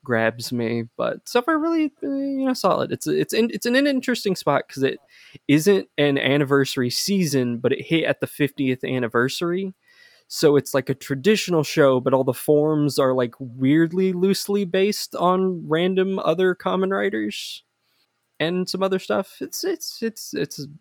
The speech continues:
it's interesting. I don't like a lot of the Revice suit upgrades other than the,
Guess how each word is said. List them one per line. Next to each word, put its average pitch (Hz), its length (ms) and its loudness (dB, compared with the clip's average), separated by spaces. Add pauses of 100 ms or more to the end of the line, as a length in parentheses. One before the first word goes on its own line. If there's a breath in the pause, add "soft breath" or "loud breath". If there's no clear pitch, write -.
(340)
it's 156 180 -4
interesting. - 640 -8
I 143 80 2
don't 190 220 4
like 139 240 2
a 143 80 2
lot 127 180 4
of 120 100 -6
the 117 120 -6 (300)
Revice 131 520 2
suit - 360 -2
upgrades 139 520 0
other 123 180 -2
than 117 380 -2 (600)
the, 110 240 -8